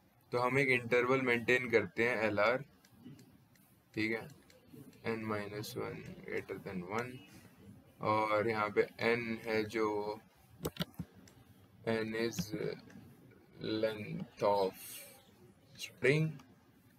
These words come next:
जो final string होती है हमारी, pattern और text को match करके, या जो भी, जिसमें भी हमें चाहिए कि जिसका भी हमें Z array create करना है, वो वाली string है, ठीक है ना।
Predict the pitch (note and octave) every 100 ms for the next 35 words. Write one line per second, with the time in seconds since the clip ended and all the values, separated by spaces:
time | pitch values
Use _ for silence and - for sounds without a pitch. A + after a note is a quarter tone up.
0 | - A2+ A#2 A2+ A#2+ B2 - B2 B2 A#2
1 | A2 B2+ A#2+ A#2+ A#2+ C3 A#2+ A2+ A2 A2+
2 | A#2+ A#2+ A#2 A2 - - A2 - - A#2+
3 | A2+ A2+ A2+ - A#2 A2 A#2 A#2 A2 A2+
4 | A2+ A2 A#2 A#2+ B2 B2 - - - -
5 | - A#2+ C3 C3+ B2+ B2+ B2 B2+ B2 -
6 | - - - - _ _ _ _ _ _
7 | - B2+ B2 B2+ B2 B2+ B2 - - -
8 | - C3 C#3 D#3 D3 D3 D3+ C#3 C3 C3
9 | B2+ B2 A#2+ A#2 A2 A2 G#2+ B2+ C3+ A#2
10 | A2 A2 G#2 - G2+ G2+ G2+ G2+ A2 A2
11 | A#2+ B2+